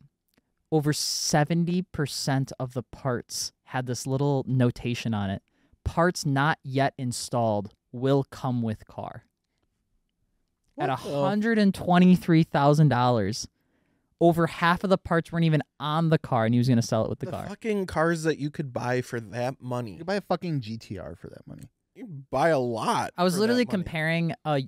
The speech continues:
Speaker 1: like, a, a proto spec Z that is available, like, seventy-two, seventy-five-ish thousand right now. I'm like, that is Dodge Viper S R T territory.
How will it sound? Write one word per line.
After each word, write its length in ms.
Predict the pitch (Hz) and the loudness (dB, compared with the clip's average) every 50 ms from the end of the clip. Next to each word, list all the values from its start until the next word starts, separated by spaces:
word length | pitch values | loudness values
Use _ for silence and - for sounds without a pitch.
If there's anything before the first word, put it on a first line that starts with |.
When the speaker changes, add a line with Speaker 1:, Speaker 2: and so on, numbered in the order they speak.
| - - | -8 -8
Speaker 1:
like, 240 | 123 135 131 131 131 | -4 -4 -4 -2 -2
a, 120 | 127 120 - | -2 -2 -2
a 80 | 131 | -4
proto 340 | - - - 151 147 156 165 | -4 -2 -2 0 2 0 0
spec 300 | - - - 147 143 127 | -2 -2 -4 -4 -4 -4
Z 180 | - 127 127 131 | -6 -6 -4 -2
that 160 | 131 117 - | -2 -4 -4
is 160 | - 120 123 | -4 -4 -4
available, 400 | 135 120 131 139 139 143 143 143 | -4 -2 -2 -2 0 0 0 -2
like, 140 | 123 110 - | -4 -4 -8
seventy-two, 580 | - - 135 127 123 131 127 123 - - 135 127 | -8 -4 -4 -2 -2 -2 -4 -4 -4 -4 -8 -8
seventy-five-ish 640 | - - 120 120 120 113 - 104 104 107 107 110 - | -6 -6 -4 -4 -4 -6 -4 -4 -6 -6 -6 -8 -8
thousand 320 | - 104 98 104 120 120 | -8 -8 -6 -6 -4 -4
right 120 | 123 123 117 | -4 -2 -2
now. 120 | 131 143 | 0 0
I'm 80 | 143 135 | 0 0
like, 140 | 117 107 - _ - - - - - _ - - | 0 -2 -4 _ -20 -20 -20 -20 -20 _ -10 -2
that 180 | 131 160 190 247 | 2 4 4 4
is 140 | 269 208 | 2 0
Dodge 280 | 135 139 127 139 143 135 | 2 4 4 4 4 0
Viper 380 | 120 127 120 120 117 - 120 - | 0 2 2 2 2 0 -4 -4
S 200 | - 110 107 - | -4 -6 -6 -4
R 120 | 113 104 101 | -4 -6 -6
T 160 | - - 113 | -6 -10 -12
territory. 560 | - - - - - - - - - - - | -10 -10 -14 -12 -12 -14 -14 -14 -14 -14 -16